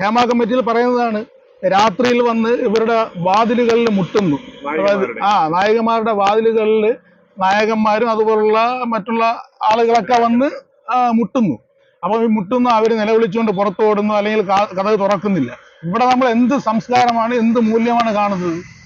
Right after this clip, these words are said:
Speaker 1: അപ്പൊ ഇത് ശരിക്ക് പറഞ്ഞു കഴിഞ്ഞാല് ഒരു മ്ലേച്ഛമായ വിഷയങ്ങളാണ് ഇവിടെ നടന്നുകൊണ്ടിരിക്കുന്നത്. ഈ സിനിമ തന്നെ നിർത്തുകയാണെങ്കിൽ, ആ, വരുന്ന തലമുറയ്ക്കെങ്കിലും ഒരു ഉപകാരമായിരിക്കും. കാര്യം വരുന്ന തലമുറയെങ്കിലും നന്നാവും. ഇപ്പം കാണുന്നില്ല നമ്മുടെ ഇപ്പോഴത്തെ ചെറുപ്പക്കാരൻ നടക്കുന്ന കോലങ്ങൾ,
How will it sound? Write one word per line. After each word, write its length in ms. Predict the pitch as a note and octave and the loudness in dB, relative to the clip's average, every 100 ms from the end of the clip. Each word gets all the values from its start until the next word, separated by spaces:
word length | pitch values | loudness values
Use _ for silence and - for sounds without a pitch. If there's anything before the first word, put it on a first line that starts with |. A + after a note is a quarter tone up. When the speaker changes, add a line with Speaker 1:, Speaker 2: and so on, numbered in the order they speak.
| - | -10
Speaker 1:
അപ്പൊ 120 | F3+ G#3 | -4 0
ഇത് 160 | A#3+ | 0
ശരിക്ക് 440 | G#3+ G#3+ A#3 A#3+ C4 | -2 -2 -2 0 0
പറഞ്ഞു 300 | B3 B3+ B3+ | 0 2 2
കഴിഞ്ഞാല് 440 | A#3+ A3+ F3+ F#3+ - _ _ _ _ - | 0 0 -2 -6 -10 _ _ _ _ -2
ഒരു 120 | G#3+ | 0
മ്ലേച്ഛമായ 1080 | A3+ G3+ A3 B3 - C#4 C4+ C4+ C#4 C#4 C#4 - - - _ - | 2 0 0 -2 0 0 2 2 2 0 -2 -10 -20 -20 _ -6
വിഷയങ്ങളാണ് 520 | G#3+ A#3+ B3+ B3 A#3+ | -4 0 0 2 2
ഇവിടെ 160 | A#3 A3 | 0 0
നടന്നുകൊണ്ടിരിക്കുന്നത്. 760 | F#3+ G#3 A3 G#3+ F3 D#3+ B2 F#3 | 0 0 0 0 0 -2 -4 -6
ഈ 80 | F#3+ | -8
സിനിമ 400 | - G3+ A#3 B3 C4 B3+ | -4 -2 0 2 2 2
തന്നെ 200 | B3+ B3+ | 2 0
നിർത്തുകയാണെങ്കിൽ, 1120 | A3 G#3+ - A#3 A3+ G#3 G#3+ G3 D#3+ C3+ E3+ - _ _ _ _ _ F#3+ | 0 -2 -2 -2 0 0 -2 -2 -2 -2 -4 -8 _ _ _ _ _ 0
ആ, 300 | F#3 F3+ E3+ E3 F3+ | 2 2 2 0 -2
വരുന്ന 320 | G#3+ C4+ C4 | 0 0 0
തലമുറയ്ക്കെങ്കിലും 800 | G3+ A3 A#3 A3 G#3+ G3+ G3 - | 0 0 0 0 -2 -2 -4 -4
ഒരു 80 | F#3 | -2
ഉപകാരമായിരിക്കും. 680 | F#3+ G3+ G3 F#3 E3+ D#3 E3 | 0 2 2 0 -2 -2 -2
കാര്യം 160 | F#3+ G3 | -2 0
വരുന്ന 240 | G3+ B3 | 0 0
തലമുറയെങ്കിലും 720 | F#3+ F#3+ A3+ A#3 A#3 A3 G#3 | -2 -2 0 0 0 0 -2
നന്നാവും. 260 | E3+ C#3+ D3 | -2 -4 -4
ഇപ്പം 180 | G#3+ | -4
കാണുന്നില്ല 400 | A3 A#3 C4 B3+ | -2 0 0 0
നമ്മുടെ 240 | G#3+ G#3 G#3 | 0 -2 -4
ഇപ്പോഴത്തെ 260 | A3 G#3+ | -2 -2
ചെറുപ്പക്കാരൻ 480 | G#3 G3+ G3+ A3 A3 | -2 -2 -2 -2 0
നടക്കുന്ന 280 | G#3+ G#3 G3+ | -2 -2 -2
കോലങ്ങൾ, 440 | F3+ F#3 F#3 C#3+ | 0 0 0 -4